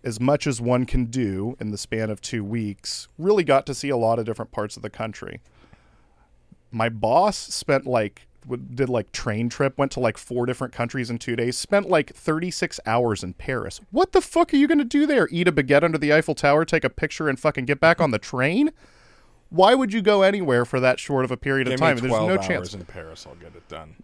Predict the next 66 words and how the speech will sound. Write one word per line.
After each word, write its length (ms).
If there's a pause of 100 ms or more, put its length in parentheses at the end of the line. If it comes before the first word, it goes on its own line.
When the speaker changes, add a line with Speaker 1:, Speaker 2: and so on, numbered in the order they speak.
Speaker 1:
No, 180
you 140
got, 260
I, 280
I 20
need 180
to 60
set 180
aside 300
two 160
days 240
for 120
the 80
Louvre. 380
What 100
else 220
I 100
do? 360 (160)
Who 80
knows? 400
But 200 (300)
I 80
have 100
a 60
bucket 340
list 240
of 80
various 400
paintings 460
and 100
such 180
I 60
gotta 180
see 140
in 180
Speaker 2:
Yeah, 140
Speaker 1:
person. 180
Speaker 2:
maybe 220
I 80
would 140
like 160
the 80
Louvre. 500
You 120
know 160
what? 360 (180)
I, 400
I 180
felt 280
like 160
I 80
don't 140
care 160
about 260
art, 240
but 120
when 240
we 140
were 240
in, 560 (100)
for 340
fuck's 460
sakes, 460
I 180
do 60
this 200